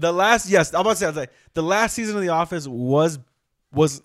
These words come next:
was not terrible, but was not good. It was like, they were just, the reason why to me it worked, even though it was still kinda bad, was because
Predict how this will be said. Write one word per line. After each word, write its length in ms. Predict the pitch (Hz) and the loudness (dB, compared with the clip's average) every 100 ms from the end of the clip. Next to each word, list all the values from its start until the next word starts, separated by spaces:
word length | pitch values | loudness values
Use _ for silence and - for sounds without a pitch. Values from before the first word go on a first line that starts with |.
| 131 | -8
was 300 | 170 165 175 | -6 -6 -4
not 400 | 226 208 - - | -4 -4 -8 -8
terrible, 500 | - 170 190 175 139 | -2 0 0 -2 -6
but 200 | 135 135 | -6 -8
was 220 | 135 123 | -8 -10
not 380 | 135 151 143 120 | -6 -6 -8 -4
good. 340 | 131 151 196 _ _ _ _ _ _ - | -2 -2 -6 _ _ _ _ _ _ -8
It 140 | 180 | -6
was 240 | 175 185 156 | -2 -2 2
like, 300 | 151 135 123 | 0 0 -2
they 100 | 151 | 0
were 140 | 160 | 0
just, 360 | 147 156 - - _ _ _ _ _ _ | 0 -4 -4 -14 _ _ _ _ _ _
the 100 | 165 | -2
reason 340 | 214 240 247 | 0 0 -2
why 140 | 196 190 | 0 -2
to 140 | 185 | -2
me 200 | 165 175 | -6 -4
it 100 | 160 | -4
worked, 580 | 120 120 127 170 175 _ _ 139 | -6 -2 0 0 -2 _ _ -8
even 180 | 156 | -6
though 80 | 156 | -4
it 40 | 135 | -4
was 120 | 131 | -6
still 160 | - | -8
kinda 240 | 143 147 123 | -6 -6 -6
bad, 220 | 135 143 | -4 -4
was 160 | 135 127 | -4 -8
because 340 | 127 131 - | -6 -8 -8